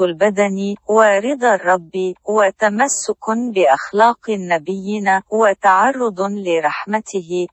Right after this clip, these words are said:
وقال الإمام جعفر بن محمد الصادق عليه السلام: "عليكم بصلاة الليل، فإنها سنة نبيكم،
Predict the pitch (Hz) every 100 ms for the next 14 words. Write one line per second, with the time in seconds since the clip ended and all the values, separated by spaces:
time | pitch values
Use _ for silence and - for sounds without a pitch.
0 | - 196 185 - 285 294 269 208 170 175
1 | 175 208 208 190 175 196 202 208 - 190
2 | 185 185 165 175 170 156 - - 226 214
3 | 185 160 160 - - 233 202 202 - 202
4 | 185 - 196 208 220 233 208 226 - 269
5 | 220 151 143 131 - _ _ _ _ _
6 | _ _ _ _ 208 233 254 339 - 320
7 | 320 247 208 - 170 175 208 - 214 180
8 | 190 226 220 214 208 - 160 202 190 175
9 | 160 165 165 - 247 226 196 - 175 165
10 | 147 196 202 196 - 202 214